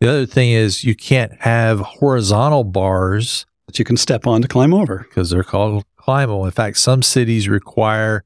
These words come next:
Speaker 1: that you put something in the neighbor's yard on the middle rail of a wood fence to prevent someone from climbing over it.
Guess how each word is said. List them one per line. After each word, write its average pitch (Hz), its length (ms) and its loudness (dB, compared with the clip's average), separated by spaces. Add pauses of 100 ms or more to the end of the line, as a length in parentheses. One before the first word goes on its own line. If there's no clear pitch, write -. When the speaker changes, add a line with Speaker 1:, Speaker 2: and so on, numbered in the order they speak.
(340)
Speaker 1:
that 107 200 -2
you 117 100 2
put 127 360 -2
something 120 460 0
in 117 140 2
the 110 80 2
neighbor's 127 680 2
yard 85 540 0 (420)
on 107 160 -2
the 117 80 -4
middle 117 400 2
rail 113 640 0
of 95 120 -4
a 92 60 -2
wood 98 340 2
fence 110 720 -2 (360)
to 107 200 2
prevent 110 360 -2
someone 104 320 0
from 92 200 -6
climbing 92 480 -2
over 107 320 0
it. - 100 -16